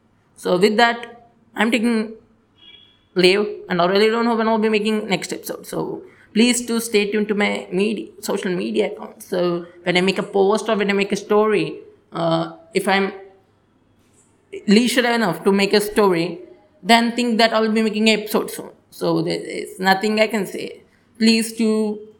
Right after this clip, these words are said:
subscribe to my social handles. I have Twitter, I have Instagram, I have Facebook.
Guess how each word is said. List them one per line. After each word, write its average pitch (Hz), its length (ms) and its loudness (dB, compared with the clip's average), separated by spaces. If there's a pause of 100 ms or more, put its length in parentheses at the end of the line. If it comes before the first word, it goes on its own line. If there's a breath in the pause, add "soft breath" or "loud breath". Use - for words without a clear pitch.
subscribe 226 460 -2
to 226 60 -2
my 190 100 0
social 202 340 -2
handles. 175 400 -4
I 160 120 -2
have 165 200 -4
Twitter, 202 400 -2
I - 140 -6
have 160 240 -6
Instagram, 180 480 -4
I 151 40 -4
have - 200 -6
Facebook. 208 540 -4